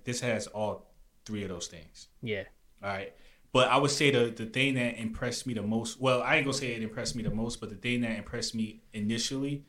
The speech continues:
Speaker 1: was the control. Like, you have full control at all times. If you can think it, you can do it.
Speaker 2: Okay,
Speaker 1: Pretty
Speaker 2: not,
Speaker 1: much.
Speaker 2: not like, okay, we back up a bit. Not like you can do anything in the game. It's
Speaker 1: No,
Speaker 2: just
Speaker 1: I mean, like, within the realms of the controls
Speaker 2: Got
Speaker 1: of
Speaker 2: it,
Speaker 1: the
Speaker 2: got
Speaker 1: game.
Speaker 2: it, got it. Okay.
Speaker 1: So it's like,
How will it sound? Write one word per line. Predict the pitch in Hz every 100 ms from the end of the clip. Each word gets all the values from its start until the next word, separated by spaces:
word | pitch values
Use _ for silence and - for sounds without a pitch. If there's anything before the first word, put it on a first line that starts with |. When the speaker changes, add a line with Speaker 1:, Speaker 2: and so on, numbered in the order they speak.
| -
Speaker 1:
was | 110 -
the | 113
control. | 101 92 131 113 85 - - _ _ - - _
Like, | 110 113 110 - - - - _
you | 135 151
have | 156 131
full | - 151 156
control | 156 143 - 147 135 127
at | 113
all | 127 131 131
times. | 139 131 107 101
If | 117 117
you | 185
can | 196 147
think | 160 165 180
it, | 170
you | 139 143
can | 139 110
do | 120 104
it. | - - _ _ - _ 139
Speaker 2:
Okay, | 135
Speaker 1:
Pretty | 131 143
Speaker 2:
not, | 143
Speaker 1:
much. | 110 - - -
Speaker 2:
not | 131 147 139
like, | 135 131 123
okay, | 143 113 107 -
we | - 131
back | 131 143 147
up | 131
a |
bit. | 123 117
Not | 143
like | 143 139
you | 147
can | 139 143 123
do | 147 143
anything | 147 139 143 135
in | 151
the | 123
game. | 110 98 107
It's | 131
Speaker 1:
No, | 190 196
Speaker 2:
just | 202
Speaker 1:
I |
mean, | 208 190
like, | 160 156
within | 180 185
the | 160
realms | 147 160 151 139
of | 131
the |
controls | - 113 139 135
Speaker 2:
Got | 123 110
Speaker 1:
of |
Speaker 2:
it, | 107
Speaker 1:
the | 117
Speaker 2:
got |
Speaker 1:
game. | 110
Speaker 2:
it, | 107
got | 107 98
it. | - -
Okay. | 120 98
Speaker 1:
So | 127
it's | 123
like, | 131 123 113